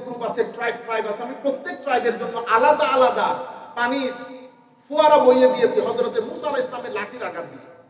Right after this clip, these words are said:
তোমরা সেই পানিগুলা খাইছো, এগুলা সব তোমাদের সামনে হয়েছে। এত নিয়ামতের পরে, এত কিছুর পরে তোমরা আমাকে ভুলে গেলে।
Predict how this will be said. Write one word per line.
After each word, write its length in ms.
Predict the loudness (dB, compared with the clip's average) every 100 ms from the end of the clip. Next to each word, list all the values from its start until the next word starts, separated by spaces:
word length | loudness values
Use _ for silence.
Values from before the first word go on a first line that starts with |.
| _ _ -10
তোমরা 240 | -4 -2
সেই 220 | 4 4
পানিগুলা 440 | 4 -2 -4 -4 -4
খাইছো, 540 | -4 -8 -4 -2 -2 -4 -14 -14
এগুলা 300 | -6 2 4
সব 220 | 4 2 0
তোমাদের 340 | 0 -2 -2 -4
সামনে 300 | -4 -4 2
হয়েছে। 560 | 2 2 -2 -10 -12 -14 -20 -20 _ _ _ _ _ _
এত 320 | 2 4 4
নিয়ামতের 840 | 4 2 4 2 2 4 8 8
পরে, 300 | 6 6 6 6 2 -6 -8 -12 -6
এত 280 | -4 -2 0
কিছুর 480 | 2 2 4 2 4
পরে 320 | 2 2 0 -4 -12 -14 -18 -20 -20 _ _ _ -20 -20 _ -20
তোমরা 420 | -8 -4 -4 -8 -16 -14
আমাকে 320 | -6 -4 -4
ভুলে 260 | -4 -4 -4
গেলে। 180 | -6